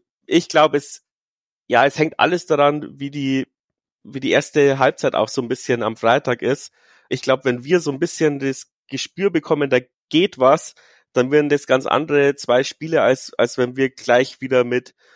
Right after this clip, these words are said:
„Oh, ist das schwer, die Beine sind schwer, der Kopf ist schwer.“ Also ich bin wirklich gespannt. Ich hoffe, der Hype wächst auch langsam an im Laufe der Woche.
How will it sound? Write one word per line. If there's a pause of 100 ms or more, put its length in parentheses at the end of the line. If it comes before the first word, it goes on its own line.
(160)
„Oh, (760)
ist
das
schwer,
die
Beine
sind
schwer,
der
Kopf
ist
schwer.“ (340)
Also
ich
bin
wirklich
gespannt.
Ich
hoffe, (240)
der
Hype (640)
wächst
auch
langsam
an
im
Laufe
der
Woche.